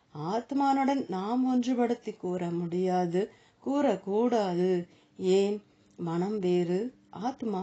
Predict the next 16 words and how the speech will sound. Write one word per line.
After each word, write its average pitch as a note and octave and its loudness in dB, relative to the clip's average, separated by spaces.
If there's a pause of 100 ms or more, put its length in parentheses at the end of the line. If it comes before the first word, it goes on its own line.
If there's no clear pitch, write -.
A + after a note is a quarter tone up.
(120)
வேறு, F3 0 (460)
மனதின் C4 2
தன்மைகள் A3+ 2
வேறு, F3 2 (380)
ஆத்மாவின் F3+ -4
தன்மைகள் F3 -4
வேறு. F3 0 (420)
இருப்பினும் G#3+ 0 (380)
ஆத்ம G#3 0
ஒளியின்றி A#3+ 4
மனத்தினால் F#3 -2 (380)
உணரவோ C4 2 (220)
எண்ணவோ A#3 0 (180)
முடியாது. F3+ -2 (720)
மனிதன் G3 2 (340)
அடிப்படையில் F#3+ 0